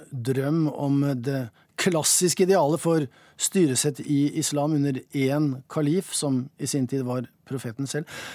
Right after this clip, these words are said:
Men Trond Bakkevik, eh, dette er de ytterliggående muslimene. På dine reiser, på disse møtene du er på i dette rådet hvor du sitter, går vanlige muslimer i Midtøsten rundt og drømmer om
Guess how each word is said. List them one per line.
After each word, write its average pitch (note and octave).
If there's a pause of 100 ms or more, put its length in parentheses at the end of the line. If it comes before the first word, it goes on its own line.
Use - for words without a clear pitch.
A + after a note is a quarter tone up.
(160)
Men F3+
Trond F#3+
Bakkevik, D#3 (380)
eh, C3+ (180)
dette D#3
er D3+
de E3
ytterliggående B2
muslimene. B2 (840)
På G3+
dine F#3
reiser, C#3+
på -
disse D3+
møtene B2+
du C3+
er A2+
på C3+
i C3
dette A#2 (200)
rådet C3
hvor C#3+
du C#3+
sitter, C#3+ (840)
går D3
vanlige C3+
muslimer C#3+
i D3 (140)
Midtøsten C#3+
rundt C#3+
og C3+
drømmer B2+
om C3+